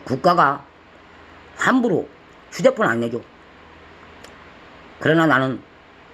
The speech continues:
아픔을 딛고 내 스스로 신분증을 만들어.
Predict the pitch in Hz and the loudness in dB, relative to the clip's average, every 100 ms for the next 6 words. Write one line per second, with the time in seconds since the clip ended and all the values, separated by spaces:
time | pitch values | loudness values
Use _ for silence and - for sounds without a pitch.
0 | - - - - - - - 160 175 226 | -20 -20 -20 -20 -20 -10 0 0 0 0
1 | 247 180 143 - 156 139 - 113 135 135 | 0 0 -4 -2 -2 -2 -4 0 2 0
2 | 175 139 98 170 196 202 170 120 85 101 | 0 0 0 0 0 -2 -2 0 0 -2
3 | 104 | -4